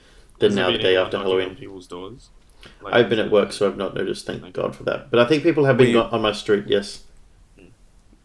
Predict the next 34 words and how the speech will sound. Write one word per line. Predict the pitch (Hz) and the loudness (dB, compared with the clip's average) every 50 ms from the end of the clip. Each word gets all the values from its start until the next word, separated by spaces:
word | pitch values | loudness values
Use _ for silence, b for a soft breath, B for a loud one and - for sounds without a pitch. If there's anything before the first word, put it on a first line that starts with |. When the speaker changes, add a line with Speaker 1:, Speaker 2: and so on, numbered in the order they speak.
| _ _ _ - - | _ _ _ -20 -18
Speaker 3:
We | - 110 107 120 123 | -12 -6 -2 -2 0
heard | 117 135 135 135 135 127 117 98 - - - - | 2 4 4 4 2 0 -4 -10 -14 -14 -10 -6
in | - 117 | -2 2
our | 117 110 104 98 | 2 4 2 2
complex | - - 110 110 - - 101 92 - | 2 0 2 4 4 4 4 2 0
they | - 110 | -2 0
were | 101 98 | 0 0
going | 92 101 98 95 95 98 | 0 0 0 0 2 0
up | 98 - - - | -2 -2 -4 -6
to, | - - 104 95 92 90 90 | -4 -2 0 0 0 0 -2
um, | 92 90 85 85 85 87 90 92 - - - | -2 -2 -4 -8 -10 -14 -16 -16 -14 -16 -12
they | - 95 98 | -6 -4 -4
were | 98 98 | -2 -2
going | 92 104 95 95 95 | 0 0 0 0 0
up | 95 - - - | -2 -4 -4 -8
to | - - | -12 -10
the, | 95 87 92 87 85 85 85 82 82 90 - - | -6 -4 -2 -2 -2 -2 -4 -6 -10 -14 -18 -14
the | - 95 | -10 -2
bottom | 87 - 101 98 92 | 2 4 4 4 2
of | 98 | -2
the | 85 85 | -6 -6
building, | 80 92 92 90 92 92 92 87 87 82 82 76 - - | -4 -4 -4 -4 -2 -4 -6 -6 -6 -8 -10 -12 -14 -12
to | - - | -12 -10
the | 95 | -10
buzzer, | 85 78 90 92 90 87 101 98 90 | -4 2 2 2 2 2 0 -2 -2
and | 90 87 | -2 -2
they | 92 | -2
were | 90 90 | -2 -2
just | 92 95 - - | -4 -6 -6 -2
trying | - 101 | -2 -2
to | 90 90 | -2 0
buzz | 80 80 90 87 90 85 - - | 0 2 2 2 2 0 -4 -4
any | - 92 92 92 | -4 -6 -6 -6
floor | 90 - - - 87 87 85 85 87 87 90 95 | -10 -12 -10 -6 -2 0 2 2 4 2 2 0